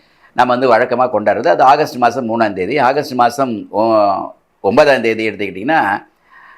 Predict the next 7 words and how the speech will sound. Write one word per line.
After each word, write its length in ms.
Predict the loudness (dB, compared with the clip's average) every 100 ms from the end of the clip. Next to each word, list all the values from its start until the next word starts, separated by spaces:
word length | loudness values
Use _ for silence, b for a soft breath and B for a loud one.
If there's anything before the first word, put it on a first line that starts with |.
| b
அஹ், 260 | -4 0 2
ஆவணி 440 | 4 4 4 4
ஆவட்டம் 400 | 2 2 0 -2
அப்படி 260 | -2 -6 -6
சொல்லக்கூடிய 460 | -4 -4 -2 -4 -2
பூணூல் 280 | -2 -2 -4
பண்டிகை 460 | -6 -4 -4 -4